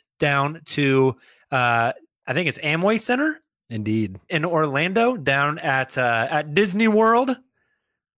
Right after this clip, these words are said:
Speaker 1: the Magic Kingdom, and they lose ninety to eighty-five in a game that I guess you could call an N B A basketball game. Uh, pretty ugly that neither team could get over ninety points. And, gentlemen, it wasn't because of good defense.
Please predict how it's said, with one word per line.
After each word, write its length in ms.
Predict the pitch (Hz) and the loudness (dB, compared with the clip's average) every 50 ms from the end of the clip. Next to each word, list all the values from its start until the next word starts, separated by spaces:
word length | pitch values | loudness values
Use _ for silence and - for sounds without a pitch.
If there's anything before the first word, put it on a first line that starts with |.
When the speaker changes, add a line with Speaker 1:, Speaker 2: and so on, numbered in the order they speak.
| _ - | _ -12
Speaker 1:
the 60 | 123 | -10
Magic 440 | 123 123 127 127 131 131 151 131 - | -4 -2 -2 -2 0 -2 -6 -8 -8
Kingdom, 520 | - - 143 143 139 139 135 135 135 139 - _ _ _ _ _ _ _ _ _ - | -8 -6 -6 -4 -2 0 0 -2 -2 -8 -14 _ _ _ _ _ _ _ _ _ -10
and 120 | 139 135 | -4 -2
they 120 | 143 139 135 | 0 0 0
lose 580 | 123 120 135 151 165 180 190 196 185 156 - - _ _ _ _ _ _ - | 0 0 2 2 4 4 4 4 2 -2 -4 -6 _ _ _ _ _ _ -12
ninety 560 | 123 123 127 139 160 180 190 196 208 214 202 | -4 -2 -2 0 0 -2 -2 -2 0 -2 0
to 180 | - - 160 - | -2 -2 -4 -2
eighty-five 960 | - 165 156 165 - - 180 - - 143 123 113 110 107 107 110 101 - 156 - | -2 -2 -2 -2 -2 -4 -6 -4 0 0 2 2 2 0 0 -2 -4 -8 -12 -12
in 120 | 175 139 | -8 -8
a 60 | 131 | -8
game 340 | 120 113 120 120 127 131 131 | -6 -4 -4 -4 -4 -4 -4
that 100 | 123 120 | -2 -2
I 100 | 113 110 | -2 -2
guess 300 | 104 - 143 165 160 - | -2 -2 -2 -2 -2 -2
you 80 | 180 160 | -4 -4
could 160 | - 147 - | -4 -6 -6
call 220 | - 135 131 127 | -2 0 0 0
an 100 | 120 120 | 0 -2
N 100 | 123 120 | -6 -4
B 140 | 113 120 113 110 | -4 -4 -2 -2
A 40 | |
basketball 560 | 107 104 107 104 98 - - 127 117 110 113 110 | -2 -2 -4 -4 -4 -6 -8 -4 -2 -2 -2 -2
game. 300 | 113 117 123 139 151 - _ _ _ _ _ _ _ _ - | -2 -4 -6 -6 -8 -12 _ _ _ _ _ _ _ _ -6
Uh, 360 | 131 120 113 113 113 113 117 - _ _ _ _ _ _ _ _ _ _ _ - | -2 0 0 0 0 -2 -4 -6 _ _ _ _ _ _ _ _ _ _ _ -16
pretty 420 | - - 190 240 285 311 285 277 - - | -8 -2 0 2 2 2 2 0 -2 -2
ugly 440 | 160 175 196 180 151 139 127 117 113 | 0 0 0 2 0 -2 0 -2 0
that 240 | 107 123 127 143 165 | 0 -2 -4 -4 -6
neither 400 | 151 156 180 196 185 196 190 180 | -6 -4 -2 -2 0 0 -2 -2
team 420 | - - - 170 165 160 160 156 | -2 -4 -4 -2 -2 -2 -4 -4
could 180 | - 147 135 120 | -4 -6 -4 -2
get 200 | 135 135 - - | -2 -4 -4 -2
over 320 | - 143 139 139 127 139 127 | 0 2 2 2 2 -2 -4
ninety 460 | 120 117 117 117 120 120 117 117 110 | -2 -2 -4 -4 -4 -2 -4 -6 -6
points. 540 | - - 127 123 117 120 123 - - - _ _ _ _ _ _ _ _ _ _ _ _ _ _ _ _ _ | -6 -6 -6 -6 -6 -6 -6 -6 -8 -8 _ _ _ _ _ _ _ _ _ _ _ _ _ _ _ _ _
And, 400 | - 143 143 139 135 131 127 123 | -6 -4 -2 -2 -2 -2 -4 -4
gentlemen, 380 | 117 131 139 143 139 139 143 131 | -2 -2 0 0 0 0 0 -2
it 80 | 131 131 | -2 -2
wasn't 300 | 127 131 135 - 156 139 | -2 -2 -2 -2 -4 -4
because 300 | 127 123 - 131 123 117 | -4 -4 -2 -4 -4 -4
of 80 | 117 107 | -4 -4
good 160 | 120 117 113 | -4 -4 -4
defense. 540 | 110 110 101 - 110 104 - - - - | -4 -6 -6 -6 -14 -12 -8 -8 -8 -8